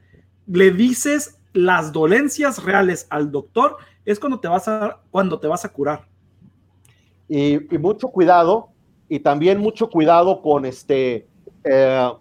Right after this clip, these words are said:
Speaker 2: sobre el tipo de, eh, sobre exactamente quién, quién nos está dando consejo, ¿no? Porque, mira, también a manera de anécdota, ¿no? Eh,
Speaker 1: Sí.
Speaker 2: um, en, en algunos consejos donde me tocó participar, donde yo no era el consejero,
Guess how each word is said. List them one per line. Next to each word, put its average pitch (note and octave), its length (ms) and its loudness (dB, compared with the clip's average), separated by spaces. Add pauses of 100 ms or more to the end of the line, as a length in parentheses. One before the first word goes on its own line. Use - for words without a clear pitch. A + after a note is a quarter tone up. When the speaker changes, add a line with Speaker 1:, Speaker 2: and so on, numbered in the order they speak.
(140)
Speaker 2:
sobre C#3 340 -2
el C3+ 120 -6
tipo F#3+ 320 -2
de, C3+ 580 2 (500)
eh, B2+ 160 0 (240)
sobre C#3+ 280 -2
exactamente F#3+ 580 -2
quién, F3 300 -2
quién - 160 0
nos G3+ 120 -2
está D3+ 200 -2
dando E3+ 220 0
consejo, D3 460 -2
¿no? D#3 140 0
Porque, C#3 460 -2 (460)
mira, E3+ 320 2
también E3 340 0
a D3+ 100 -2
manera D#3+ 340 4
de D#3+ 80 4
anécdota, D#3+ 460 0
¿no? C#3+ 200 -6 (580)
Eh, E3 120 2
Speaker 1:
Sí. - 20 8
Speaker 2:
um, D3+ 280 2 (340)
en, D3+ 260 -2
en D3+ 80 -2
algunos F#3+ 380 0
consejos F#3 440 0
donde D#3 200 0
me C#3+ 100 -2
tocó D3+ 220 -2
participar, F3+ 600 0 (440)
donde E3+ 320 2
yo G#3+ 100 4
no B3 80 2
era A#3 100 4
el A3+ 80 4
consejero, F3 640 0